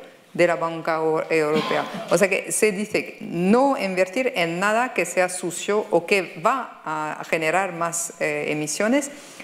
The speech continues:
y, eh, to-, es, es más bien como redirigir los flujos de dinero en algo que, que hace, em,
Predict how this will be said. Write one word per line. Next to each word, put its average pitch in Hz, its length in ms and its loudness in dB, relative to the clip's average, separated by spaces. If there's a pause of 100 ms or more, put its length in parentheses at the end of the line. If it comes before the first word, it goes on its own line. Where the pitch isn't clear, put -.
(180)
y, 247 360 4 (920)
eh, 156 840 0 (120)
to-, - 220 2 (400)
es, 175 200 4
es 208 200 0
más 240 240 2
bien 202 200 0
como 175 280 2
redirigir 208 1040 2
los 175 180 2
flujos 226 460 2
de 165 120 0
dinero 208 440 2 (380)
en 175 180 4
algo 180 320 2
que, 165 420 2
que 165 160 4
hace, 170 680 2
em, 151 580 0